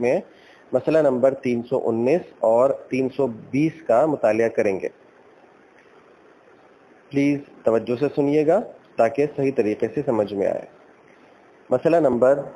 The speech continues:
तीन सौ उन्नीस, वज़ू जब भी किया जाए, चाहे नमाज का वक्त आने से कुछ पहले, काफ़ी देर पहले या नमाज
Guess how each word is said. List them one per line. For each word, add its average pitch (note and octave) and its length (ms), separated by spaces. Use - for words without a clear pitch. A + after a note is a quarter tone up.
तीन D3+ 220
सौ D3+ 220
उन्नीस, C3 280
वज़ू D#3+ 600
जब B2+ 260
भी F3 180
किया C3 280
जाए, A#2+ 360
चाहे C#3+ 320
नमाज C#3 380
का D#3 140
वक्त C#3+ 280
आने B2+ 220
से C#3+ 180
कुछ C#3 240
पहले, A#2+ 460
काफ़ी C3+ 320
देर F3 200
पहले A#2+ 420
या E3 160
नमाज A#2+ 320